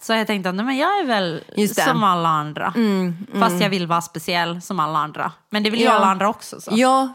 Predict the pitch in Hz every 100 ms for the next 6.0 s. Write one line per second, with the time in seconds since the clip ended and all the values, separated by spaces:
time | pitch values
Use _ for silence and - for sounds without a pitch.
0 | - 262 311 240 185 233 233 247 262 269
1 | 269 220 190 202 180 165 - 175 160 214
2 | 226 - 160 165 160 180 185 196 - 170
3 | 160 160 165 160 165 160 170 160 170 165
4 | 156 - - - - - - - _ -
5 | 196 208 175 208 202 208 - 247 240 196